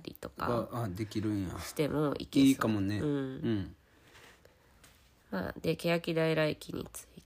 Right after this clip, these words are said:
Speaker 1: て、
Speaker 2: うん。
Speaker 1: そっからまた二十分ぐらい歩いたんですよね。
Speaker 2: そうやな。
Speaker 1: すごかったよな。
Speaker 2: な、なんか降りて、
Speaker 1: 景色が。
Speaker 2: そう。
Speaker 1: また壮大な。
Speaker 2: ちょ、ちょっと歩いてたら、まあ、
Speaker 1: うん。
Speaker 2: 橋あって。
Speaker 1: うん。
Speaker 2: で、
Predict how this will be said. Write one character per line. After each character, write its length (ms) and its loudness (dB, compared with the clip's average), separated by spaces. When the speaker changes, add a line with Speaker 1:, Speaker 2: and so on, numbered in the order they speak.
Speaker 1:
て、 240 -6
Speaker 2:
う 80 2
ん。 120 0
Speaker 1:
そ 100 -20
っ 20 -20
か 80 -2
ら 60 2
ま 100 0
た 100 -4
二 140 2
十 60 -2
分 160 -2
ぐ 60 -2
ら 100 -2
い 40 -2
歩 60 -2
い 60 -4
た 100 -10
ん 40 -10
で 40 -14
す 100 -8
よ 60 -6
ね。 120 -4
Speaker 2:
そ 240 4
う 40 4
や 80 2
な。 300 -2
Speaker 1:
す 160 -10
ご 100 -2
か 120 -4
っ 60 -4
た 80 6
よ 140 8
な。 80 -2
Speaker 2:
な、 60 -6
な 180 4
ん 40 2
か 100 0
降 220 2
り 140 12
て、 200 8
Speaker 1:
景 280 6
色 60 0
が。 40 -6
Speaker 2:
そ 540 4
う。 20 -4
Speaker 1:
ま 80 -2
た 120 -2
壮 240 0
大 200 -4
な。 80 -4
Speaker 2:
ち 40 -8
ょ、 80 -14
ち 80 2
ょ 40 6
っ 100 2
と 260 2
歩 180 6
い 100 6
て 160 4
た 160 0
ら、 100 2
ま 180 0
あ、 20 0
Speaker 1:
う 60 0
ん。 20 -4
Speaker 2:
橋 120 0
あ 60 -2
っ 40 -8
て。 260 -4
Speaker 1:
う 60 0
ん。 180 -4
Speaker 2:
で、 440 4